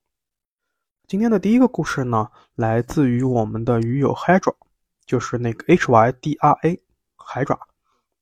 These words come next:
那个九头蛇，对吧？复联里面的九头蛇是这么拼的。然后我们下面就称他为小海啊，因为当年魔兽有一个很有名的一个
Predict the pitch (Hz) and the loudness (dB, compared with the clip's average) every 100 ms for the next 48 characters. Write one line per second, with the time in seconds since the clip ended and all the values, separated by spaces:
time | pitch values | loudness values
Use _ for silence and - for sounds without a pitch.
0 | _ _ _ _ _ 139 123 113 110 107 | _ _ _ _ _ -10 -6 -2 -2 -2
1 | - 98 - _ _ _ _ _ _ 127 | -4 -10 -14 _ _ _ _ _ _ -4
2 | 120 135 196 - 113 - - - - _ | -2 2 2 2 -4 0 2 2 0 _
3 | - - 135 139 117 135 - 110 - 139 | -18 -8 -4 -4 -4 -6 -6 -10 -4 -2
4 | 131 131 120 110 - - 123 - _ _ | -2 -4 -6 -10 -12 -20 -20 -20 _ _
5 | _ _ _ _ _ - 117 113 117 156 | _ _ _ _ _ -10 -8 -6 -4 -2
6 | 127 120 113 143 135 135 - 131 143 - | -2 -4 -6 -4 -2 -2 -2 -6 -6 -8
7 | - _ 135 127 120 131 135 135 139 131 | -10 _ -14 -10 -4 -2 -2 -2 -2 -2
8 | 123 113 123 151 120 110 113 - 120 135 | -4 -6 -2 0 0 -4 -4 0 2 2
9 | 127 113 110 127 123 117 113 113 | 0 -2 -2 0 0 0 0 -2